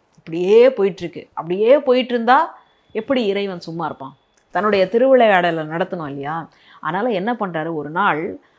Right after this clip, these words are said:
அண்ணன் சபாபதிக்கு உடம்பு முடியாம போகுது, சொற்பொழிவாற்ற போகணும்,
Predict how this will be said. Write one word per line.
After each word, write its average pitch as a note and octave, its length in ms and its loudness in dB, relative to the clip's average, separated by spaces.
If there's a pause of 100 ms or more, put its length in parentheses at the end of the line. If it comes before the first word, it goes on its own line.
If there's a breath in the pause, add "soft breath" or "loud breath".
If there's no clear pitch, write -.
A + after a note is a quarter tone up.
(120)
அண்ணன் G#3+ 400 -6 (100)
சபாபதிக்கு G#3 680 2
உடம்பு G3 520 -4
முடியாம D3+ 340 -10
போகுது, B2+ 400 -14 (840)
சொற்பொழிவாற்ற C#4 880 0
போகணும், E3 440 -2